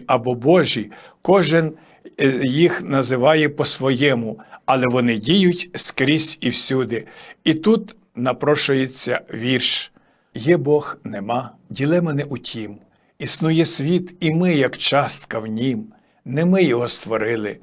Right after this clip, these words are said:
він нам даний. Є механізм, то мусить буть механік». Але чи Бог такий, який був, є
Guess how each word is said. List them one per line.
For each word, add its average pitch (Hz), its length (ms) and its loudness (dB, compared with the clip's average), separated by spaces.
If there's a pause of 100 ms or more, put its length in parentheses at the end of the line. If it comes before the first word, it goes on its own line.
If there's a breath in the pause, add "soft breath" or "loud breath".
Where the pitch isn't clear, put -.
(140)
він 110 220 -10
нам 95 260 -12
даний. 104 580 -6 (300)
Є 110 160 -8
механізм, 101 800 -4 (360 soft breath)
то 107 140 -10
мусить 113 460 -4
буть 107 380 -12 (140)
механік». - 800 -12 (480 loud breath)
Але 139 220 2
чи 165 200 4
Бог 147 640 2 (2000)
такий, 139 680 -2 (340)
який 135 720 -2 (140)
був, 113 500 -2 (400)
є 139 300 2